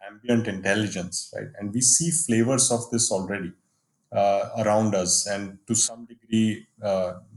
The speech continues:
mostly maybe in the Western world, but also, uh, you know, not entirely unknown to the India market, right? We, uh, we have, uh, devices that adjust temperatures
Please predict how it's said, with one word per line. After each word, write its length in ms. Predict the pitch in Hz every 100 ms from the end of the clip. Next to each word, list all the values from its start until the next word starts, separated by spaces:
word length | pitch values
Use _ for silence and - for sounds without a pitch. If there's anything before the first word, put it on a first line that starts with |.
| - -
mostly 500 | 120 127 127 - 120
maybe 400 | 113 110 113 107
in 140 | 107
the 120 | 98 98
Western 440 | 95 - 113 104
world, 180 | 104 101
but 120 | 101
also, 480 | 98 98 - 107 - _ _ _ -
uh, 200 | 113 110 110
you 60 | 117
know, 80 | 110
not 280 | 107 120 120
entirely 680 | 101 101 107 110 110 107 - _ _ -
unknown 440 | 110 110 113 107
to 100 | 110
the 300 | 104 101 101 101
India 300 | 101 101 101
market, 440 | 98 92 - 92 - _ _ _ -
right? 200 | 101 101 113
We, 420 | 110 117 117 110 110
uh, 380 | 107 104 104 104 - _ _ 123
we 180 | 120 117
have, 360 | 120 127 110 - - -
uh, 380 | 113 101 98 95 92 _ _ -
devices 600 | 110 107 113 - 120 113
that 160 | 113
adjust 600 | 98 90 92 107 - - -
temperatures 1000 | 98 98 98 110 104 101 - - -